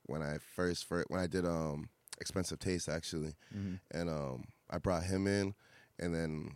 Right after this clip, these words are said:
Speaker 1: we're just all family now. Now we're all just, like, focused on the same goal, and it's,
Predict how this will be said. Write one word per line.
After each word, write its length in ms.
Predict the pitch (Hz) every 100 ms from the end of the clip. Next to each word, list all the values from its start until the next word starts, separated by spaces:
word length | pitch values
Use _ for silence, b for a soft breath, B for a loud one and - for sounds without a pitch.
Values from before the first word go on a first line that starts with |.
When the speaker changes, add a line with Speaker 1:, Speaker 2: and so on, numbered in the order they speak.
| -
Speaker 1:
we're 100 | 85
just 160 | 85 85
all 160 | 82 78
family 380 | - 90 87
now. 300 | 82 76 67
Now 240 | 73 82 85
we're 80 | 82
all 120 | 82
just, 220 | 82 85
like, 180 | 78 71 - - -
focused 320 | 98 82 - 87
on 80 |
the 40 | 82
same 360 | - 90 78
goal, 320 | 76 78 87 78
and 100 | 76
it's, 320 | 69 -